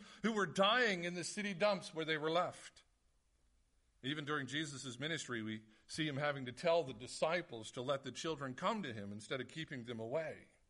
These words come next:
In verse twelve, the reality that days are numbered leads directly to the desire to leave something for the next generation,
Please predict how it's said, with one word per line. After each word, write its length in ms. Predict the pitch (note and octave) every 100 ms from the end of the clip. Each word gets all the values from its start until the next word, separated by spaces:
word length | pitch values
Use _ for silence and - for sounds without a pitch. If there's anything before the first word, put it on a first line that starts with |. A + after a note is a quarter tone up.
| _ _ _ _ _ _ _ _ _ _ _ _ _ -
In 100 | C3+
verse 260 | F3 E3
twelve, 440 | - G3 G3+ F3 D3
the 100 | D3
reality 640 | D3 D#3 F#3 A#3 G3 A3
that 260 | G3 D3 B2+
days 500 | E3+ F#3+ G3 G3+ -
are 200 | D#3 D3+
numbered 800 | C#3 D3 F3+ E3+ G#2 D#2+ D#2 D#3 - _ _ _ _ _ _ _ _ _ -
leads 320 | F3 F#3+ D3+
directly 640 | F3 E3 F#3 C4+ C4+ C4
to 160 | - A3+
the 100 | G3
desire 720 | E3+ F#3 B2+ G#3+ A3 A3+ A3+
to 160 | - F#3+
leave 480 | D#3 F3+ A#3 B3 G3+
something 600 | - G#3+ F#3+ F#3+ F#3+ F#3
for 180 | F#3
the 120 | E3+ E3
next 480 | E3 G3+ G3 D3
generation, 760 | B2+ F#3 F3+ F#3 G#3 G3 -